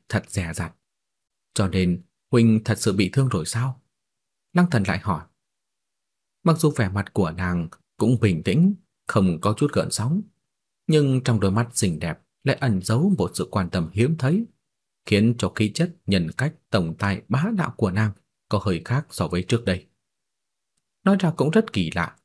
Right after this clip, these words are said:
kể từ sau khi kết thúc vòng dự tuyển, nhân cách kẹo đường nhỏ trong hai mặt nhân cách của Lăng Thần dường như cũng chưa từng xuất hiện nữa. Lâm Bắc Thần suy nghĩ một chút,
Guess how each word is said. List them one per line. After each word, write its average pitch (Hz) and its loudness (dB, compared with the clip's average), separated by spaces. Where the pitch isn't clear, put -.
kể 151 6
từ 131 2
sau 127 -2
khi 107 0
kết 135 -4
thúc 196 0
vòng 82 -2
dự - -2
tuyển, 76 -4
nhân 90 2
cách 117 -2
kẹo - -2
đường 98 0
nhỏ 92 -4
trong 95 0
hai 98 0
mặt 87 -4
nhân 90 0
cách 175 0
của 90 0
Lăng 165 0
Thần 98 0
dường 151 4
như 185 4
cũng 160 2
chưa 190 4
từng 90 -2
xuất - -2
hiện 95 0
nữa. 101 -4
Lâm 98 2
Bắc 110 -2
Thần 82 -2
suy 92 0
nghĩ 98 -2
một 95 -6
chút, 175 -2